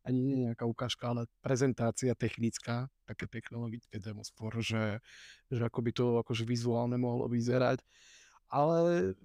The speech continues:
neviem, no, ale o to možno viacej, že, že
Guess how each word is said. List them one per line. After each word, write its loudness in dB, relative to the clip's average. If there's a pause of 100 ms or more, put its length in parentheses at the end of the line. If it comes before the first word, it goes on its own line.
(880)
neviem, 4
no, 2 (160)
ale 4 (400)
o 6
to 2
možno 6
viacej, 4
že, 0 (120)
že -2